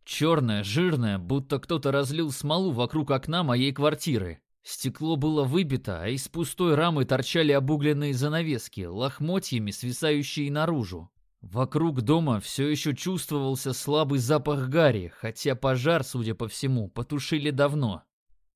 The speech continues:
Я стоял и в ступоре смотрел на окно со смешанными чувствами. Эта квартира принадлежала родителям.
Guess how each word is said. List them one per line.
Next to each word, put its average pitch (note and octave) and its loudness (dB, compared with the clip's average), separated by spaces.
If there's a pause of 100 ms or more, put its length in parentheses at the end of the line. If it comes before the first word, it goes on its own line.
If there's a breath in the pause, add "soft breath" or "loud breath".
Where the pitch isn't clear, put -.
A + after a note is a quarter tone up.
(120)
Я A#2+ -2
стоял C3+ 0
и A#2+ -2
в A2+ -8
ступоре C#3+ -2
смотрел C#3+ 0
на C3+ 2
окно D#3 -4
со G#2+ -6
смешанными C#3 -4
чувствами. G2 -6 (320)
Эта B2 -6
квартира C3 -2
принадлежала B2 -2
родителям. B2+ -2